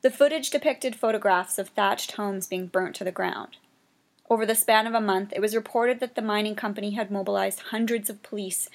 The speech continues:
and private security members to bully, beat, and push communities off the land.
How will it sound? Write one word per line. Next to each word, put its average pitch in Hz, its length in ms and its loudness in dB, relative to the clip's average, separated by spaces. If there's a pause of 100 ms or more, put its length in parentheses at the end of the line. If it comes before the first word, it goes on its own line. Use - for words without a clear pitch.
(220)
and 220 140 -2
private 214 340 4
security 208 420 -2
members 185 420 0
to - 120 -8
bully, 214 580 0 (360)
beat, 208 420 -4
and 202 200 -2
push 240 280 0
communities 196 460 -2
off 180 180 0
the 180 80 -6
land. - 400 -6